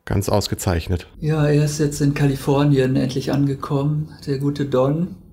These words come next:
Speaker 2: Damit war eigentlich auch zu rechnen, dass natürlich die Vergangenheit, äh, ja, des, eigentlich die Vergangenheit des echten Don Draper, äh, nochmal eingebaut werden muss.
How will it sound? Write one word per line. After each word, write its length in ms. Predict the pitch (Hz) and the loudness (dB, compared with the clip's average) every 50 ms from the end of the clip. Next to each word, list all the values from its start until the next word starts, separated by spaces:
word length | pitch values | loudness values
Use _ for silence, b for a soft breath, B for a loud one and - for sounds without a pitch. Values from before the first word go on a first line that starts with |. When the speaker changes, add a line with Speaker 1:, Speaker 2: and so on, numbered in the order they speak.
| - - - | -20 -20 -6
Speaker 2:
Damit 300 | - 131 127 131 127 127 | -4 -4 -2 -2 -2 0
war 180 | 135 131 135 - | 0 0 2 2
eigentlich 300 | - 139 147 143 135 127 | 0 0 0 0 0 0
auch 100 | 127 - | 0 -2
zu 180 | - - 135 | -4 -6 -2
rechnen, 680 | 131 139 139 143 - - 156 147 147 160 165 165 - - - _ _ _ _ - - | -2 -2 -2 -2 -2 -2 0 0 2 0 -2 -4 -8 -18 -20 _ _ _ _ -18 -14
dass 160 | - 135 - | -14 -2 -2
natürlich 600 | 139 127 - - 143 135 131 135 131 131 - - | -2 -2 0 0 2 2 4 4 2 0 -2 -2
die 300 | - 127 127 127 127 123 123 - | 0 0 2 2 0 -2 -4 -8
Vergangenheit, 1120 | - - 127 127 131 127 127 135 131 127 127 123 127 127 127 127 127 127 - - - - - | -2 -2 0 2 2 2 2 4 4 2 2 2 0 2 2 2 0 0 -4 -10 -12 -10 -6
äh, 340 | - 135 107 104 101 120 135 143 147 - - - - - _ _ - - - _ _ _ _ - | -4 -2 -2 -2 0 0 -2 -2 -4 -8 -20 -20 -20 -20 _ _ -20 -20 -20 _ _ _ _ -6
ja, 260 | 139 123 113 - 135 | -4 -4 -4 -4 -6
des, 440 | - - 123 123 - - - - - 131 - - - - - - | -6 -6 -6 -6 -6 -10 -10 -10 -10 -12 -14 -14 -14 -18 -12 -4
eigentlich 260 | - 123 117 - - | -4 -4 -4 -4 -6
die 80 | - 139 | -6 -2
Vergangenheit 580 | - 127 120 127 131 131 127 127 117 117 117 120 | -2 0 2 4 4 4 4 2 2 2 0 0
des 120 | 120 - | -2 0
echten 360 | - 147 143 - - 120 117 | 0 0 0 0 0 0 2
Don 200 | 127 123 120 123 | 2 2 0 2
Draper, 600 | 131 127 123 127 135 135 - 123 135 151 147 - b b b b b b b b b b b - - | 2 2 4 2 2 0 0 0 0 0 -2 -4 b b b b b b b b b b b -8 -6
äh, 160 | 127 123 123 | -4 -2 -2
nochmal 320 | 131 120 131 135 127 123 | -2 0 0 0 0 0
eingebaut 500 | 131 123 131 131 127 135 127 131 127 131 139 | 0 0 0 -2 0 0 0 0 -2 -2 -2
werden 300 | 131 131 131 135 135 131 | 0 0 0 0 0 0
muss. 480 | 135 139 151 - - - - - - | 0 0 -2 -2 -6 -6 -8 -10 -12